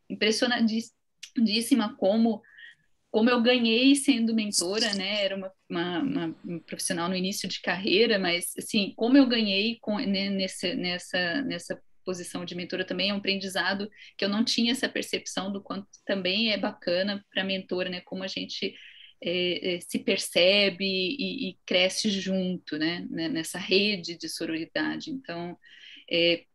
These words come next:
ter essa percepção, assim, de, de que a sua participação ativamente faz a diferença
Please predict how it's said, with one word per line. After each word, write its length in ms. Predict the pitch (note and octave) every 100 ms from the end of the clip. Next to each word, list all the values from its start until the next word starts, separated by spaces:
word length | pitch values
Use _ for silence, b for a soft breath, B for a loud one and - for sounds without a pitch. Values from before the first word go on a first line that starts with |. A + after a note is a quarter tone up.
| _ -
ter 80 | F#3+
essa 260 | G3+ A3+
percepção, 600 | G3+ G3+ - - - G3+ G3
assim, 420 | G3 G3+ F#3 F3+
de, 180 | - -
de 120 | -
que 100 | -
a 40 | F#3+
sua 160 | G#3
participação 560 | G3 G3 - F#3+ F#3+ G#3
ativamente 760 | B3+ - A3+ G#3+ G3 A3 -
faz 280 | - F3+ F#3
a 60 | G3
diferença 800 | F#3 - F#3+ E3 E3 E3+ - F3